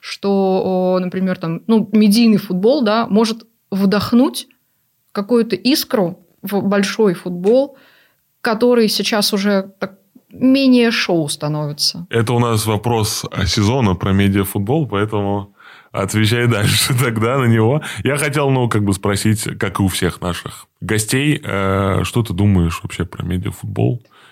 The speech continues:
Speaker 2: Искра там, понятно, да, и действительно мы видели на рынке большое количество вспыхивавших в разное время искр.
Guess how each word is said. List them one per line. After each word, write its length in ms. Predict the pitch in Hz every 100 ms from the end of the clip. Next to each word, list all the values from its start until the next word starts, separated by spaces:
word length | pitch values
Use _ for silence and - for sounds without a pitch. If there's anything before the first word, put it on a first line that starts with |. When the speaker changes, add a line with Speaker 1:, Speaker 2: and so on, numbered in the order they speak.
| _
Speaker 2:
Искра 480 | 123 143 143 104 92
там, 260 | 87 82 85
понятно, 640 | 104 104 90 - 101 110
да, 340 | 139 101 110 117 -
и 380 | 95 98 95 90 - - -
действительно 560 | 98 107 135 151 123 101
мы 160 | 98
видели 680 | 95 110 101 95 90 90 85 - - -
на 140 | 95
рынке 300 | 107 127 -
большое 420 | 87 95 101 95
количество 520 | 85 87 87 85 - 82
вспыхивавших 880 | - - 90 - 80 78 - 80 -
в 40 |
разное 400 | 92 87 82 82
время 380 | 82 87 82 90
искр. 380 | 165 - -